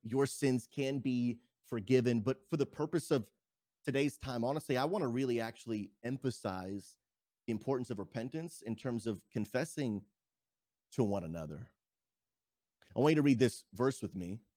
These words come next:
James five sixteen says, "Therefore, confess your sins to each other and pray for each other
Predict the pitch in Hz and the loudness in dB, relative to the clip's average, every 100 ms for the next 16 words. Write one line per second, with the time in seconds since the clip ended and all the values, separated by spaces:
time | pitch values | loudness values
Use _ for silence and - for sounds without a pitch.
0 | _ _ _ - 107 139 131 139 127 127 | _ _ _ -6 2 4 4 2 2 0
1 | 131 - - 104 95 117 - _ _ _ | -4 -6 -6 -4 -4 -6 -10 _ _ _
2 | _ _ - 156 107 143 190 202 202 185 | _ _ -2 0 2 4 4 2 0 0
3 | - _ _ - 131 - 165 - 202 - | -6 _ _ -2 -2 0 -4 -4 -8 -2
4 | 127 113 113 117 - - _ _ _ _ | 0 2 0 -2 -20 -20 _ _ _ _
5 | _ _ _ - 110 95 - 175 - - | _ _ _ -6 -4 -4 -2 -4 -4 -12
6 | _ _ _ _ _ _ _ _ _ _ | _ _ _ _ _ _ _ _ _ _
7 | _ _ _ _ - 139 120 - - 220 | _ _ _ _ -8 -4 -4 -6 -14 -8
8 | 285 269 143 104 90 - 85 90 127 | -4 -2 0 -2 -4 -6 -6 -2 -4